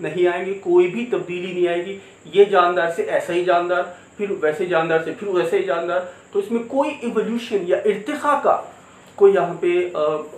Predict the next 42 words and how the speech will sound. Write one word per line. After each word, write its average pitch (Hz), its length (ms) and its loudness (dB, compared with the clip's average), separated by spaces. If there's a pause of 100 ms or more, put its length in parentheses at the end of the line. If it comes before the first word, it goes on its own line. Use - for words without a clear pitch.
(140)
पॉइंट 170 200 0
जो 160 100 -6
है 165 100 -2
वो 185 120 0
नहीं 160 240 -2
आता। 127 220 -6
तो - 180 -8
ये 196 220 4
यूजफुल 190 500 -4
नहीं 196 180 0
है, 233 180 -4 (520)
अ, 151 180 -2
इवोल्यूशन 190 600 -2
के 135 120 -6
लिए, 107 240 -10 (120)
ठीक 170 120 -4
है। 202 160 2 (320)
अब 208 120 -4
जब 262 160 2
आप 247 140 4
बात 208 280 -2
करते 202 240 -4
हैं 208 60 -6
सेक्सुअल 254 460 -2
रिप्रोडक्शन 196 640 -2
की, - 240 -12 (880)
very 262 340 2
useful 254 400 -2 (400)
for 180 140 -2
natural 185 400 0
selection 165 460 -4 (440)
in - 200 -4
evolution। 170 560 -4 (840)
कुदरती 269 440 2
इंतखाब 185 720 2
में, 127 220 -4
नेचुरल 220 480 -2
सिलेक्शन 202 520 0
के 180 80 -2
अंदर 143 260 0
जो 135 120 -4
है - 360 -6